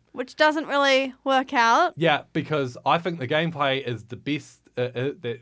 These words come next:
Speaker 2: there's ever been in the Arkham franchise, which is one of my top ten franchises.
Speaker 1: Mm-hmm.
Speaker 2: Um, the story is a complete mess, though.
Speaker 1: Mm.
Speaker 2: It changes, it makes Batman into almost a, like, a complete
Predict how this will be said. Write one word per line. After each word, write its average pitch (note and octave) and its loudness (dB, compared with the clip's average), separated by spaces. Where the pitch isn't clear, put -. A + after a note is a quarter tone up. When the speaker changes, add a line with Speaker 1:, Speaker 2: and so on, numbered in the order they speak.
Speaker 2:
there's B2+ -6
ever B2 -6
been C3 -2
in A3+ -6
the E3 -8
Arkham A2 0
franchise, A#2 -8
which G#2 -18
is G2 -20
one G#2 -10
of G2 -12
my F#2+ -12
top - -18
ten F#2 -18
franchises. G2 -12
Speaker 1:
Mm-hmm. B3+ -6
Speaker 2:
Um, B2+ 2
the A#2+ -8
story F3 -2
is C3+ -4
a C3 -2
complete C3 -8
mess, C#3 -8
though. G2+ -4
Speaker 1:
Mm. B3+ -6
Speaker 2:
It B2 -2
changes, D3 -4
it C3 -8
makes C3+ -8
Batman C#3 -6
into B2 -8
almost E3 -6
a, A2 -8
like, A2 -8
a A#2+ -10
complete C3+ -10